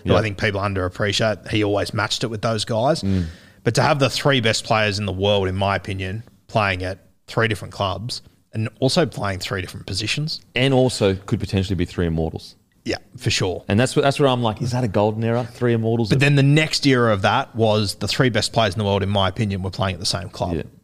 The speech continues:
Speaker 2: Yeah,
Speaker 1: And it
Speaker 2: so
Speaker 1: just
Speaker 2: Smith,
Speaker 1: changed
Speaker 2: Cronk,
Speaker 1: everything.
Speaker 2: Slater.
Speaker 1: Yeah.
Speaker 2: Yeah.
Speaker 1: And, like, there, there's other guys you can throw up there,
Speaker 2: Who
Speaker 1: you
Speaker 2: would
Speaker 1: know,
Speaker 2: be potential immortals now for us? Obviously, Cleary.
Speaker 1: that are playing right
Speaker 2: Yeah,
Speaker 1: now?
Speaker 2: again, guys, potential
Speaker 1: Potentially. I
Speaker 2: immortals.
Speaker 1: think Cleary's
Speaker 2: Cleary?
Speaker 1: a very good chance at it. Um,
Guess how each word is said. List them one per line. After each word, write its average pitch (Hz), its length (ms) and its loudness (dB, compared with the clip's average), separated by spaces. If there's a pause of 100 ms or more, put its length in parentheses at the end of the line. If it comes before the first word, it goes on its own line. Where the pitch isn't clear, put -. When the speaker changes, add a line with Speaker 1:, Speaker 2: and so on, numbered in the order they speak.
(300)
Speaker 2:
Yeah, 78 100 -4
Speaker 1:
And 101 100 0
it - 40 0
Speaker 2:
so 98 60 -4
Speaker 1:
just - 160 0
Speaker 2:
Smith, 104 140 0
Speaker 1:
changed 98 180 -2
Speaker 2:
Cronk, 92 100 2
Speaker 1:
everything. 92 280 -8
Speaker 2:
Slater. 80 420 0 (280)
Speaker 1:
Yeah. 95 220 -8
Speaker 2:
Yeah. 73 320 -2 (380)
Speaker 1:
And, 131 100 4
like, 143 160 4
there, 151 100 6
there's 151 200 6
other 143 200 4
guys 135 300 4
you 117 60 -2
can 113 100 -2
throw 117 220 4
up 120 140 0
there, 120 260 4
Speaker 2:
Who 113 180 2
Speaker 1:
you - 60 6
Speaker 2:
would - 80 4
Speaker 1:
know, - 80 4
Speaker 2:
be 110 60 2
potential 131 440 0
immortals 104 380 2
now 92 180 4
for 95 140 0
us? 65 160 0
Obviously, 98 260 0
Cleary. 95 540 4
Speaker 1:
that 113 80 2
are 104 60 -2
playing 107 300 2
right 101 180 2
Speaker 2:
Yeah, 95 240 4
Speaker 1:
now? 82 40 0
Speaker 2:
again, 98 320 2
guys, 85 320 2
potential 92 760 -4
Speaker 1:
Potentially. 120 500 0
I 143 40 4
Speaker 2:
immortals. 107 220 0
Speaker 1:
think 110 220 -4 (260)
Cleary's 110 600 2
Speaker 2:
Cleary? 104 180 4
Speaker 1:
a - 40 -2
very 107 320 2
good 101 160 -4
chance 110 360 -4
at 117 120 2
it. 202 160 0 (440)
Um, 98 680 0